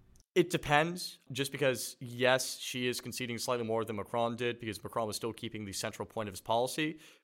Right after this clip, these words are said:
but also there's a lot of legalese, politiciese, um, more or less non-committal,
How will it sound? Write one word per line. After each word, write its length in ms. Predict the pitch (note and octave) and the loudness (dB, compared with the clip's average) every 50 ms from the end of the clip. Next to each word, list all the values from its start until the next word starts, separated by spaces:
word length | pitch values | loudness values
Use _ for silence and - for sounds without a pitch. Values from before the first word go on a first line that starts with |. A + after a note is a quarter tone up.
| _ - | _ -12
but 320 | B2+ - - C#3 C3 - | 0 6 8 8 8 8
also 420 | - C3+ C#3 C#3 C3 - - C3 B2 | 6 6 6 6 4 4 2 2 2
there's 240 | A2 A#2+ A2+ A2+ | 4 2 0 0
a 80 | A#2 A#2+ | 0 0
lot 260 | A2+ A#2 A#2+ A#2 A#2 | 4 6 8 8 8
of 100 | A2+ G#2 | 6 2
legalese, 800 | G#2+ G#2+ A2+ A#2 G#2+ A2 G#2+ G#2+ A2 A2 G#2+ G#2+ G#2 G#2 F#2+ - - | -2 0 0 2 2 2 0 0 2 2 2 2 2 0 -2 -4 -4
politiciese, 1080 | - - C3 A#2 A2 - - A#2+ - - A#2 G#2+ G#2 G#2 G#2 G2 F#2+ F#2 - - - - | -2 0 2 2 2 0 -2 -2 -2 -2 -4 -4 -4 -4 -4 -4 -4 -4 -4 -4 -2 0
um, 300 | A2 G#2+ G2+ G2 G#2 - - | 2 2 2 2 0 -4 -2
more 160 | A#2+ A#2 A#2 | 0 2 2
or 60 | A2+ | 4
less 280 | A2 A2 G#2 - - - | 4 4 2 0 -2 -4
non-committal, 1080 | B2+ A#2 A#2 A#2+ A#2+ A#2+ A#2 A2 - - A#2 G#2+ G#2 G#2+ G2+ G#2 G#2+ G#2 G2+ G#2 G#2 | 0 4 6 6 6 6 4 2 -4 -4 -2 0 0 2 2 2 2 2 2 0 -2